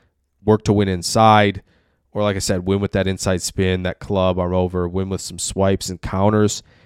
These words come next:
He's just not extremely explosive or bendy. That's not his game. But he has, uh,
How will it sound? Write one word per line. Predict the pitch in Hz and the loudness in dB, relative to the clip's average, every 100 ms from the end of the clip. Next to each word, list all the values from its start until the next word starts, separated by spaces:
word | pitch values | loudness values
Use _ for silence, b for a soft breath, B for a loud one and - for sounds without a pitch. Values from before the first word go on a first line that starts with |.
| b | b
He's | - 107 | -10 -8
just | - 123 - | -2 -2 -2
not | 104 110 110 107 - _ _ _ _ _ _ | -4 0 4 2 0 _ _ _ _ _ _
extremely | 120 - - - 113 117 117 | -10 -8 -8 -4 -2 0 -2
explosive | 101 - - 104 107 - 98 | -2 -6 -2 2 2 2 -4
or | 87 | -4
bendy. | 87 92 101 127 147 - _ _ _ _ | -4 -4 -2 -2 -4 -10 _ _ _ _
That's | - 107 - | -2 -2 -2
not | 110 110 | 0 2
his | 101 92 | 0 -2
game. | 92 90 135 208 220 _ _ _ _ _ _ _ _ _ _ _ - | -6 -2 -2 -4 -8 _ _ _ _ _ _ _ _ _ _ _ 0
But | 131 | 2
he | 131 | 2
has, | 113 - 113 117 117 101 - - _ _ _ _ _ _ _ _ _ | 0 0 2 4 4 2 -4 -10 _ _ _ _ _ _ _ _ _
uh, | 95 104 101 98 90 | -2 2 4 4 2